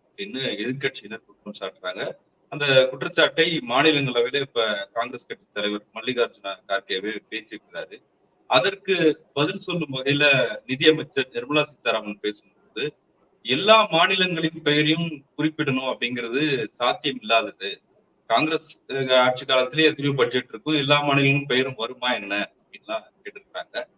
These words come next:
பேர் சொல்வதனால மட்டும்தான் ஒரு திட்டம் ஒரு மாநிலத்துக்கு வந்து போக போகுது அப்படின்றலாம் இல்ல.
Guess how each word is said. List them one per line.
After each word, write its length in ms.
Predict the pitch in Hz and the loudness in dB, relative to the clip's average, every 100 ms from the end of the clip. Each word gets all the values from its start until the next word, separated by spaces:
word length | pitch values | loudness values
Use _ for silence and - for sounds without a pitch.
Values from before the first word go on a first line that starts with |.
| _ _ - | _ _ 2
பேர் 260 | 202 226 | 2 2
சொல்வதனால 460 | 185 190 208 202 190 175 | -4 0 2 2 2 0
மட்டும்தான் 480 | 160 175 185 190 | -4 -6 -4 -4
ஒரு 120 | 160 147 | -6 -8
திட்டம் 360 | 147 - 175 | -8 -4 -4
ஒரு 140 | 151 139 | -4 -2
மாநிலத்துக்கு 640 | 139 156 151 - 131 - | 0 0 -4 -10 -14 -12
வந்து 220 | 123 127 135 | -14 -12 -6
போக 180 | - 143 135 - | -2 -2 -4 -10
போகுது 220 | 120 123 | -8 -4
அப்படின்றலாம் 600 | 110 - 104 104 123 113 | -6 -6 -12 -8 -6 -6
இல்ல. 160 | - | -4